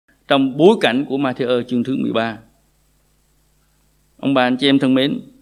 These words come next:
lời phán của Chúa Giêsu cho thấy tình trạng tệ hại của dân Do Thái. Nhưng mà lời dạy của Ngài cũng nói đến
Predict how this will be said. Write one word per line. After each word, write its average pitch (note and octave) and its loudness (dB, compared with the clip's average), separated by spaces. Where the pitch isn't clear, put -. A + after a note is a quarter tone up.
lời F#3+ 10
phán A#3+ 6
của F#3+ 2
Chúa B3+ 6
Giêsu B3+ 6
cho A#3+ 6
thấy B3 4
tình G#3 8
trạng E3+ 4
tệ E3+ 10
hại D3 4
của D3+ 2
dân F#3 2
Do E3 4
Thái. D3+ -2
Nhưng C#4 10
mà G#3 10
lời G3+ 8
dạy F3 6
của G3 4
Ngài F#3+ 8
cũng F3+ 8
nói C4+ 10
đến D#4 6